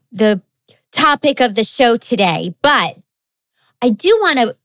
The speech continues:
speak from my heart, which is here we are,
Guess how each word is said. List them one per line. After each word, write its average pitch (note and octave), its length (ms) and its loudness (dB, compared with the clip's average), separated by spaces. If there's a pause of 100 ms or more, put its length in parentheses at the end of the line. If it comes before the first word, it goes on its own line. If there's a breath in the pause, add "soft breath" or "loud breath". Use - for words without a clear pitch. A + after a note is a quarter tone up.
(640)
speak - 420 -4
from C4 200 -2
my A3 140 0
heart, G#3 520 -2
which G#3+ 340 -6
is G#3 540 0 (460 soft breath)
here A#4 320 0
we D#4+ 160 2
are, G3 640 0